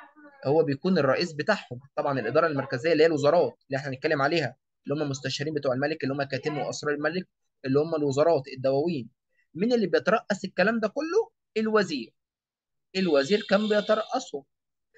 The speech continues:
الوزير يا مستر كان برضو بيترأس المحاكم العليا، وكان يعد كبير القضاء، يعني برضو هو كان قاضي، كان معاه السلطة القضائية. غير كده يا مستر هو بيبدأ يساعد الفرعون في إدارة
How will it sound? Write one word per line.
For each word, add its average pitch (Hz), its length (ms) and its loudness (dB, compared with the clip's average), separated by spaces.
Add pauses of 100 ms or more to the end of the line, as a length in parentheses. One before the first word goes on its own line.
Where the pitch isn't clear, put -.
(160)
الوزير 175 340 2
يا 226 60 0
مستر 233 220 -4
كان 160 200 -6
برضو 208 200 2
بيترأس 175 520 0
المحاكم 160 460 -4
العليا، 156 380 2 (320)
وكان 139 260 -6
يعد 170 300 2
كبير 160 300 -2
القضاء، 175 560 0 (320)
يعني 131 140 -4
برضو 160 200 -2
هو 147 180 -2
كان 147 200 -4
قاضي، 143 460 -2 (340)
كان 127 100 -14
معاه 135 160 -2
السلطة 190 360 -2
القضائية. 139 680 0 (880)
غير 233 240 2
كده 240 160 2
يا 196 60 4
مستر 202 320 0
هو 156 200 2
بيبدأ 175 360 0
يساعد 175 520 0
الفرعون 165 440 -2
في 156 140 -4
إدارة 160 220 -2